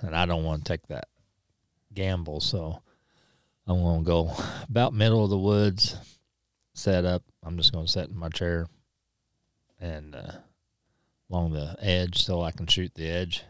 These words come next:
out towards the cornfield, but also shoot one of the rare opening spaces in the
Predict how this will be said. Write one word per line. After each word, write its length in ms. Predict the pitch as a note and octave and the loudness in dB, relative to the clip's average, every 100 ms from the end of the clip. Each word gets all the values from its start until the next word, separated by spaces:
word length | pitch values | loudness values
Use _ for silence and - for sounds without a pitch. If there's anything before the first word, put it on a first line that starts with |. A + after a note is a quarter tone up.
| - | -14
out 180 | F2+ - | -14 -12
towards 280 | E2+ E2 - | -10 -8 -6
the 100 | - | -6
cornfield, 560 | F2+ E2 - E2 D#2+ | -6 -6 -6 -6 -6
but 120 | F2 E2 | -8 -4
also 500 | D#2+ - - D#2 D#2+ - | -4 -4 -4 -6 -10 -12
shoot 340 | - F#2 F2 _ - | -6 -4 -6 _ -8
one 160 | F#2 E2+ | -4 -2
of 20 | |
the 240 | D#2 D2+ D2+ - _ _ _ - | -2 -6 -6 -12 _ _ _ -8
rare 340 | F2+ F2 E2 E2 | -2 0 0 -2
opening 380 | E2+ F2 E2 | -2 -6 -2
spaces 560 | D#2 - E2+ E2+ E2+ D#2+ | 0 2 0 -2 -2 -4
in 160 | D#2+ | -4
the 120 | D#2 | -6